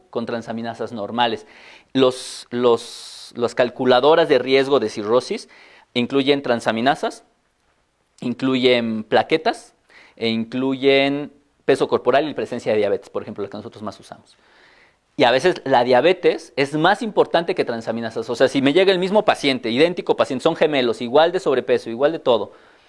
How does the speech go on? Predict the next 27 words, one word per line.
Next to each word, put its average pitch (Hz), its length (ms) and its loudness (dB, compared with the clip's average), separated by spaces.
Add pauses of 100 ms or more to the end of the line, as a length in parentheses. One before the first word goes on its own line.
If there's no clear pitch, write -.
(220)
con 123 140 2
hígado 175 260 4
graso 156 220 2
en 143 80 -6
ultrasonido, 120 520 0
y 143 80 4
este 170 160 2
tiene 175 180 0
transaminasas 135 640 -2
altas, 120 240 0
pero 143 160 4
este, 165 340 -4
este - 240 -2
paciente 135 420 -2
tiene 135 220 -6
una 135 140 2
diabetes 131 460 2
muy 160 220 -2
descompensada, 156 640 0
me 143 120 -4
preocupo 147 340 -4
más 143 160 0
por 139 180 0
él 277 280 0
que 113 100 -10
por 101 180 -8
él, - 120 -14